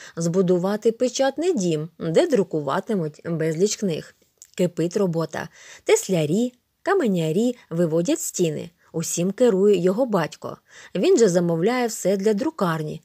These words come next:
стежить за всім. Є в нього помічник, веселий і бувалий Петро Мстиславець, прибулець із Білорусі.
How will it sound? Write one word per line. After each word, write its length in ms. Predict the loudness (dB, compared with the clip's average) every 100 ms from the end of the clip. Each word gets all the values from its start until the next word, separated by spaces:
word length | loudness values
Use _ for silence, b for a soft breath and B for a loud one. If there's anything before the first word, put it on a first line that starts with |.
| b
стежить 600 | b -8 -2 0 0 -2 -2
за 180 | -4
всім. 440 | -4 -4 -6 -6 -8 _ B B B
Є 180 | 2 4
в 140 | 6
нього 200 | 6 4
помічник, 880 | 2 0 0 -2 0 0 0 -4 -20 -8
веселий 640 | -2 -2 0 2 2 4
і 100 | 2
бувалий 480 | 2 2 2 2 2
Петро 480 | 2 -2 2 2 2 B B
Мстиславець, 840 | -10 -4 -4 -2 -2 -2 -4 -8 -12 b b
прибулець 680 | -2 0 0 0 0 -2 -4
із 180 | -4
Білорусі. 760 | 0 2 4 4 4 2 -2 -8